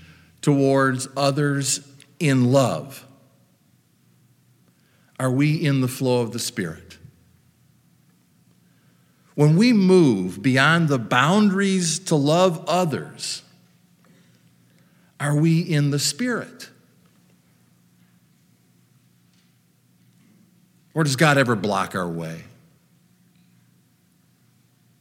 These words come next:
Is it that simple?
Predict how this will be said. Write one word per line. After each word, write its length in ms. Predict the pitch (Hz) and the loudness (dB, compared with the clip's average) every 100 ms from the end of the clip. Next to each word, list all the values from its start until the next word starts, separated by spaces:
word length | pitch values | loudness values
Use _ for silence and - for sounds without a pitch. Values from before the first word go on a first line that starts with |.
| _ _ _ _ _ _ _ _ _ _ _ _ - - - _ _ _ _ _ - _ _ _ | _ _ _ _ _ _ _ _ _ _ _ _ -20 -20 -20 _ _ _ _ _ -20 _ _ _
Is 140 | 151 147 | -4 -2
it 140 | 139 | -2
that 240 | 135 123 - - - | -4 -6 -10 -20 -14
simple? 560 | - - 107 - 76 | -8 -4 -6 -8 -16